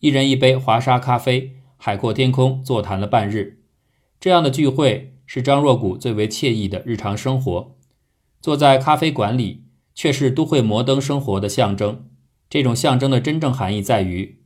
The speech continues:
人们不仅可以体验到咖啡作为兴奋剂的刺激，还可以享受到咖啡侍女带来的情感满足。在张若谷看来，之所以首选巴尔干，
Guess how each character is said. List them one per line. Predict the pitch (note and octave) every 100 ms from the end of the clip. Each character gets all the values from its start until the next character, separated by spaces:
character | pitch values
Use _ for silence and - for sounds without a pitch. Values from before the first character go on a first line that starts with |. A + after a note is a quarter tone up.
| _ _ -
人 | G#2+
们 | A#2+ B2
不 | C#3
仅 | B2 G2+
可 | A#2
以 | A2+
体 | A2+ F#2+
验 | G2 G2
到 | G#2 G2 - _
咖 | - B2
啡 | B2 B2+
作 | A#2+ A2+
为 | G#2
兴 | G#2 C#3
奋 | C3 A2
剂 | A#2
的 | G2+
刺 | G2 - B2+
激， | G#2 F2+ - _ _ _
还 | A2+
可 | A#2 A#2
以 |
享 | A#2 G#2
受 | F#2+ A2
到 | G#2+ G2 -
咖 | - A#2+
啡 | B2 A#2+
侍 | - B2
女 | F#2+
带 | A2
来 | G2 F#2
的 | G2 F#2+
情 | - - G#2
感 | G#2 G2+
满 | F#2 E2
足。 | F#2 G#2 - _ _ _ _ _
在 | C3
张 | A#2+ D3
若 | D#3 A#2
谷 | F#2
看 | - A#2+ G2+
来， | F#2 F#2 - _ _ _
之 | C#3+
所 | C3 A#2+
以 | A#2
首 | G#2+ G#2+
选 | A#2 G2+
巴 | G2+
尔 | A2+ F#2+
干， | B2 G2+ -